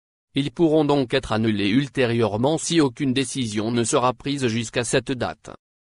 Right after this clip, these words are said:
Il convient de rappeler qu'aucune date n'a été fixée pour la réouverture des frontières algériennes. Toutefois, le porte-parole du comité scientifique de suivi de l'évolution de la pandémie de coronavirus en Algérie,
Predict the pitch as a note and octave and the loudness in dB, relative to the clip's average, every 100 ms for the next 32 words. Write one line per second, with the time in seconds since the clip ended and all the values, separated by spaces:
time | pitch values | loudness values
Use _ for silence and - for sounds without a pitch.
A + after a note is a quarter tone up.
0 | _ - C#3+ - D3+ C3+ D#3 A#2+ A2 A2 | _ -4 -4 0 0 2 2 2 0 0
1 | B2 A#2 G#2+ C3 D3+ F3 D#3+ C#3 B2+ D#3 | 0 0 0 0 0 0 0 0 2 0
2 | D3+ B2 A#2+ B2 A2+ A2+ - C3 A#2 - | 0 -2 0 -2 -2 -4 -4 -14 -10 -4
3 | A#2 A#2 A2+ A2 G#2 B2+ C#3+ C3 B2+ A2+ | -4 -2 -2 0 0 0 2 2 2 0
4 | - C#3+ A#2 G#2+ D3+ D3 D3+ C#3+ B2+ A#2+ | -2 -2 0 -4 -6 -6 -4 0 0 2
5 | D3 B2+ G#2 C2+ C#2+ A1 - _ _ _ | 2 2 -2 -6 -8 -10 -12 _ _ _
6 | C3+ D#3+ D3 - G#2+ G2+ C#3 _ _ B2+ | -4 2 2 2 2 2 -2 _ _ 2
7 | C3 - C3 - - B2 G2+ G2 A#2+ A#2 | 2 2 0 0 -2 -2 0 -2 -2 -6
8 | A2+ A#2+ A#2 A2+ C3+ A#2+ C3+ A#2 C3 D3+ | 0 0 0 0 -2 0 -2 -2 -4 -4
9 | G#3 F3 B2+ A2+ - D3+ C#3 E3 C3+ B2+ | -6 -2 -4 -4 -6 -6 -4 0 2 2
10 | C#3+ D#3 C#3 A#2 - A#2 A#2+ A#2+ - D3 | 2 2 0 -4 -4 -2 -2 -2 -2 -4
11 | A#2+ G#2 A2+ A2+ A2+ D3 C#3 C3+ B2 A2 | -2 -2 0 -2 -2 2 4 4 2 0
12 | A2+ A#2+ A2 A2 B2 A#2+ B2 C3 A#2+ F#2 | -2 0 -2 -2 -2 -2 -2 -2 -4 -6